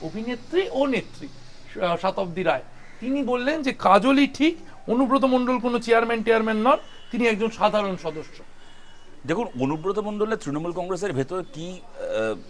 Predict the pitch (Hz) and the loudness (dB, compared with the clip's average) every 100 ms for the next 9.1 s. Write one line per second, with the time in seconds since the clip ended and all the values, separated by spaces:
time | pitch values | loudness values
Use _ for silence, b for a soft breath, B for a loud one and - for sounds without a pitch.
0 | - 113 123 180 - 165 160 165 139 147 | -6 0 6 8 8 2 0 2 0 0
1 | 156 - 135 143 151 147 147 156 135 110 | -6 2 4 4 2 2 2 2 0 2
2 | 117 107 98 95 123 143 160 135 135 208 | 0 -2 -4 -6 -4 0 2 0 0 -2
3 | 175 151 143 139 120 151 B B B - | 2 2 4 4 4 -2 B B B -2
4 | 120 160 175 196 202 208 214 214 156 175 | 0 2 0 0 0 0 0 0 -4 -4
5 | 196 208 214 180 190 185 202 202 151 139 | -2 -2 -2 2 2 0 -2 -4 -4 -2
6 | 180 208 220 180 165 139 110 165 - 123 | -2 -4 -2 2 2 2 2 -2 -2 -2
7 | - 185 135 151 175 185 143 127 120 110 | -2 -4 -4 -4 -4 -2 0 0 0 -2
8 | 107 92 87 92 b b b b 104 107 | -6 -8 -10 -14 b b b b 0 2